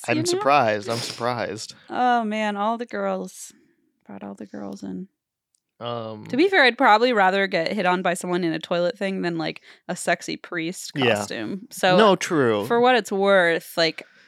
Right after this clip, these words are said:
Speaker 2: maybe I can see it that way, but I wouldn't look at that and go,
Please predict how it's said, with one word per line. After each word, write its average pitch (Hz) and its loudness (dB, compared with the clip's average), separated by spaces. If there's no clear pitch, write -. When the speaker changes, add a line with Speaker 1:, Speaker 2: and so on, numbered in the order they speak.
Speaker 2:
maybe 170 0
I 151 0
can 175 -10
see - -8
it - -8
that - -4
way, 254 -4
but 208 -6
I 175 -4
wouldn't 185 -4
look 165 -4
at - -20
that 165 -4
and 170 -10
go, - -12